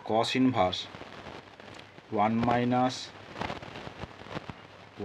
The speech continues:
one by root three tan x by two তার হোল স্কয়ার by one plus one by root three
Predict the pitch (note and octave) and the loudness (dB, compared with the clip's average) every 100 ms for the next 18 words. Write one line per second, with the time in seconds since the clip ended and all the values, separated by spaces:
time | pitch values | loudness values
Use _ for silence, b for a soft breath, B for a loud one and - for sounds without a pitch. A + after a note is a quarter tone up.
0 | G#2 A2 A#2 A#2 A#2 A#2 A#2 - - A#2+ | 2 2 4 8 8 6 0 -4 -2 2
1 | A#2+ B2 - - - - - - - - | 4 2 0 -6 -4 -4 -4 -16 -10 -10
2 | - - - - - - - - - - | -10 -14 -14 -14 -14 -14 -16 -10 -8 -2
3 | A2 G#2 G#2+ A2+ - A#2+ A#2 A2+ A2+ A2+ | 4 6 6 2 0 -2 0 4 4 4
4 | - A#2+ B2+ - - - G2+ G#2 A2+ A2 | 2 0 0 -8 -10 4 6 6 4 0
5 | - - C3 C#3 E3 - - - - - | -4 2 4 4 0 -10 -18 -20 -20 -20
6 | - - - F#2+ A2 F#2 - - - - | -20 -18 -6 6 8 8 4 -6 -18 -18
7 | - - - - - - G#2+ G#2 A#2 B2 | -16 -16 -14 -14 -12 -4 2 4 4 0
8 | A#2 D#2+ D#2 - - - - - - - | 2 2 2 -8 -10 -14 -16 -6 -6 -6
9 | - - - - - - - G2 G2+ A2 | -18 -16 -14 -12 -12 -12 -6 0 2 4
10 | A2 A2+ A#2 A#2 - - - - A2+ G#2+ | 6 6 6 4 2 -10 -12 -6 -4 -4
11 | - - A#2 | -4 2 4